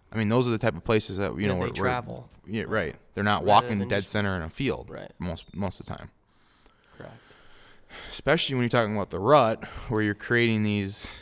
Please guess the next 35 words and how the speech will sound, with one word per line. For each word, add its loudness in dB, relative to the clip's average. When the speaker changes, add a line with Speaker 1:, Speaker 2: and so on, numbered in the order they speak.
Speaker 1:
that's -4
all 0
they -4
run, -10
'cause -4
they're, 0
they -4
still 2
have 0
some 2
sense -2
of -4
mind -2
for -10
the -2
most 0
part. -2
Like, -10
you, 0
you'll 6
see 2
some 0
of 2
'em, 2
they'll, 2
they 2
might 2
hightail -2
across -2
dead -8
center -4
of -6
a -8
field, -6
but -12